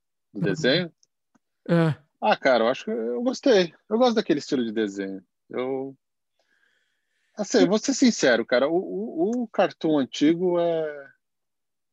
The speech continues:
Speaker 1: é do coração, mas o desenho, às vezes, é de doer, cara.
Speaker 2: É que,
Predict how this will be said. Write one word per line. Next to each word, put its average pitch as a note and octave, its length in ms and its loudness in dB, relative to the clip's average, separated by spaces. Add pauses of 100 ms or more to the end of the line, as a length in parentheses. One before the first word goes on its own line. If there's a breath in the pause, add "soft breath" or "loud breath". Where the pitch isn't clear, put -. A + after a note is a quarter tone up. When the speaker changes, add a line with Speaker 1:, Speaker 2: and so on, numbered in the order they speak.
Speaker 1:
é C#3 100 -6
do C#3 120 -6
coração, E3 480 0
mas G#2+ 180 -2
o B2 60 -6
desenho, B2 480 -2
às A#2 80 -8
vezes, A2+ 180 -4
é D#3+ 220 -6 (460)
de A#2+ 100 -4
doer, B2+ 340 0
cara. - 240 -16 (1300 soft breath)
Speaker 2:
É B3+ 80 0
que, - 280 -10